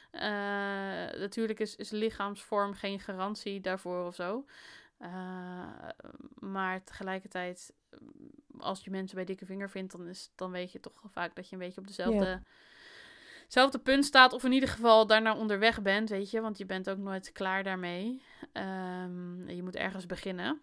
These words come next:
Speaker 1: Maar ja, dat is wel, heb ik wel echt gemerkt dat dat in mijn vriendschap een grote shift is geweest. En ook, ja, ook wel met familie en zo, dat die inmiddels ook wat beter weten waar ze bij mij wel <laughs> en niet mee aan moeten komen zetten. Ehm,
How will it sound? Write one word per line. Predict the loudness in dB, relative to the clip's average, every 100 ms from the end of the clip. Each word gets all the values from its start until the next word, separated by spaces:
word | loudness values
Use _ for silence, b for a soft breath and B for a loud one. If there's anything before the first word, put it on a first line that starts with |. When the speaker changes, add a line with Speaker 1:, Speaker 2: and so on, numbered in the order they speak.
| _
Speaker 1:
Maar | -4 -2 -2 -2
ja, | -4 -4 -12 _
dat | -14 -10
is | -8
wel, | -4 -2
heb | -2 -6
ik | -4
wel | -4
echt | -4
gemerkt | -8 -6 -6 -6
dat | -8
dat | -8 -8 b b b -8
in | -6
mijn | -6
vriendschap | -4 -6 -4 -4 -4
een | -4
grote | -6 -6
shift | -6 -6 -4
is | -12
geweest. | -8 -6 -6 -8 -8
En | -4
ook, | -4 -6 -12 b b b b
ja, | -2 0
ook | 2
wel | 0
met | -4 -4
familie | -6 -2 -2 0
en | -2
zo, | 2 2 2
dat | -2
die | -4
inmiddels | -6 -6 -4
ook | -4 -4
wat | -2
beter | 0 0 0
weten | 0 0 -2 -2
waar | -2
ze | -2
bij | -6 -4
mij | -2 -2 -2
wel | 0 2
<laughs> |
en | 2
niet | 2 -4 -2
mee | 0 2
aan | 0
moeten | -4 -6
komen | -6 -6 -6
zetten. | -8 -8 -8 -10 b b b b b _ -12
Ehm, | -8 -6 -6 -8 -8 -10 -12 -14